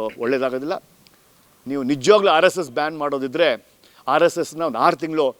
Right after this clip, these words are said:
ಬಂದು ಆಮೇಲೆ ನೀವು ಯೋಚನೆ ಮಾಡಿ ಬ್ಯಾನ್ ಮಾಡಬೇಕೋ ಮಾಡಬಾರ್ದು ಅಂತ. ಅದು ಆಗೋದಿಲ್ಲ ನಿಮ್ಮ ಕೈಲಿ, ಬರೀ ನೀವು ಇದನ್ನು ಪಬ್ಲಿಸಿಟಿಗೋಸ್ಕರ ಮಾಡ್ತಾ ಇದ್ದೀರ ಅಂತ ನನ್ನ ನೇರ ಆಪಾದನೆ. ನೀವು ಬ್ಯಾನ್ ಮಾಡೋದಿದ್ರೆ ಮದ್ರಸೆಗಳಲ್ಲಿ ಹೇಳ್ಕೊಡುವ ಪಾಠಗಳನ್ನು ಬ್ಯಾನ್ ಮಾಡಿ.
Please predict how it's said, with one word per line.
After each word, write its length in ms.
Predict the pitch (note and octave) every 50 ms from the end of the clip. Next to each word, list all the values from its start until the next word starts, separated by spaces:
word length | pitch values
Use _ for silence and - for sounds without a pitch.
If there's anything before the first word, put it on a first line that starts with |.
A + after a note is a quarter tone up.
| _ _ _ - A#2 A#2
ಬಂದು 240 | A3+ C#4+ F4 F4 D#4+ C4+ A3 G#3+
ಆಮೇಲೆ 300 | A#3 A#3 B3 B3 A#3+ G#3+
ನೀವು 160 | F#3+ F#3 E3
ಯೋಚನೆ 260 | E3+ E3 - - D#3 C3 C3
ಮಾಡಿ 120 | A#2 A2
ಬ್ಯಾನ್ 240 | G#2+ A#2 A#2+ B2+ B2 B2
ಮಾಡಬೇಕೋ 500 | B2 A#2+ A#2 A#2 A2 - - C3+ C#3+ C3
ಮಾಡಬಾರ್ದು 540 | A#2 A2+ A2+ A#2+ A#2 A2+ A2+ A2+ G2+ A2 G#2+
ಅಂತ. 140 | G2+ F#2 F#2+
ಅದು 120 | G2 G2
ಆಗೋದಿಲ್ಲ 380 | G2 A#2+ C#3 D#3 D3+ D#3 D3+ C#3 C3 B2+
ನಿಮ್ಮ 80 | A#2+ - D3+
ಕೈಲಿ, 200 | C#3+ C#3+ F#3 G#3+ B3 _ _ _ _ _ _ _ _ _ -
ಬರೀ 200 | - C#3 G3 A#3
ನೀವು 220 | A3 G3 F#3 F3 E3 D3
ಇದನ್ನು 260 | D#3 D#3 D#3 D#3+ D3+ C#3+ C3 B2 _ _ _ _ _ _
ಪಬ್ಲಿಸಿಟಿಗೋಸ್ಕರ 640 | - C3+ C#3 E3 E3 E3+ D#3+ D#3 C#3 C#3 B2+ - C3
ಮಾಡ್ತಾ 280 | A#2 A2 A2 G#2 - B2
ಇದ್ದೀರ 160 | A2+ A2 A2
ಅಂತ 160 | G#2+ F#2+ C3+
ನನ್ನ 280 | C3+ A#2+ A2 G#2 G#2+ C3 C#3 C3 A#2 - _ -
ನೇರ 300 | A#2 G2+ A#2 C3 D3 C#3
ಆಪಾದನೆ. 500 | A#2+ A2 A2 - C3+ C3 B2 B2+ C#3+ G3 G#3+ _ _ _ _ _ _ _ _ _ _ -
ನೀವು 140 | B2+ C3 A2+
ಬ್ಯಾನ್ 260 | A2 C3 D#3+ E3+ D#3+ D3
ಮಾಡೋದಿದ್ರೆ 400 | C#3 C3 A#2+ A#2 A2+ B2+ C#3+ D3 B2 G2+ A2
ಮದ್ರಸೆಗಳಲ್ಲಿ 760 | A#2+ A#2+ C#3 D3 - - B2+ A#2+ A#2 A#2 A2+ A2 B2 C3 B2+ A#2+ - _ - - _ _ _ -
ಹೇಳ್ಕೊಡುವ 440 | C#3 D3+ D3 C#3 - C3+ B2+ A#2 G#2
ಪಾಠಗಳನ್ನು 580 | - - D#3 F3 C#3 D#3 C3 B2+ A#2+ A2 G#2
ಬ್ಯಾನ್ 180 | G2+ G2 F#2+ F2+ F#2
ಮಾಡಿ. 160 | F2+ -